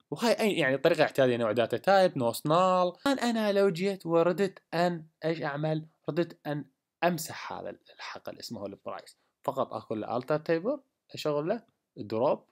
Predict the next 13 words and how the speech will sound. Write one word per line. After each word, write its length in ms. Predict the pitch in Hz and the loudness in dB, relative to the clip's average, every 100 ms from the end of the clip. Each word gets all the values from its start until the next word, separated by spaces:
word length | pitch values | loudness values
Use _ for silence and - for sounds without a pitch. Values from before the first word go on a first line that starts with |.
| _ - | _ -6
price، 300 | 80 80 - | -6 -10 -10
فقط 260 | 107 110 | -10 -8
أقول 180 | 107 101 | -6 -4
له 140 | 95 - 123 | -4 -6 -8
إيش 220 | 127 135 | -8 -8
نفس 180 | 127 127 | -8 -8
الشكل، 320 | - - 214 | -8 -6 -6
فقط 240 | - 104 | -6 -6
أقول 180 | 104 104 | -4 -2
له 100 | 98 | -2
drop 320 | 98 131 202 _ - _ _ _ - | -2 0 -2 _ -20 _ _ _ -6
إيش؟ 280 | 143 160 _ _ _ _ _ - - | -6 -8 _ _ _ _ _ -8 -8
price، 420 | 82 - - - | -8 -14 -18 -20